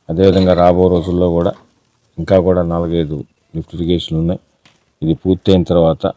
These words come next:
వాటి మీద కూడా దృష్టి పెడతామని మీ ద్వారా ప్రజలకు తెలియజేస్తూ, ఎక్కడా కూడా గ్రామాల్లో తగాదాలు లేకుండా, ఘర్షణ లేకుండా ఒక ప్రశాంత వాతావరణంలో గ్రామాలు ఉండాలా.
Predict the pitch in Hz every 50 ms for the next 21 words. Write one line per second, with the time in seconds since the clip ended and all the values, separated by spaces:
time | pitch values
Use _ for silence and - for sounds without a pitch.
0 | - - _ - 76 78 85 82 - 160 180 175 78 80 87 85 78 80 76 -
1 | - _ _ _ _ _ _ _ - - 73 80 85 - - 80 85 87 80 -
2 | - 82 80 80 78 73 - - 78 80 76 78 78 80 85 80 71 - _ -
3 | 73 78 82 82 76 - 80 78 82 80 78 76 73 - - - 139 _ _ _
4 | _ _ _ _ _ _ _ _ _ _ _ - 82 82 - - 101 107 110 101
5 | 95 98 95 101 92 92 - _ _ - 78 78 80 87 90 92 95 92 90 90
6 | 90 87 85 - - _ - 78 76 73 92 85 87 95 87 85 82 82 156 -
7 | - 160 80 85 85 - _ _ _ _ _ - 80 78 80 78 - - 95 92
8 | 90 87 87 85 - - 85 82 82 92 - - _ - - - - - - -
9 | 95 90 82 80 - _ _ _ - - - _ _ _ _ - - 82 - -
10 | 107 104 104 98 - 95 87 87 90 87 - 92 90 87 87 87 87 87 87 85
11 | 87 87 80 - _ _ _ - 82 82 85 87 90 92 87 87 82 80 82 85
12 | 87 85 82 85 87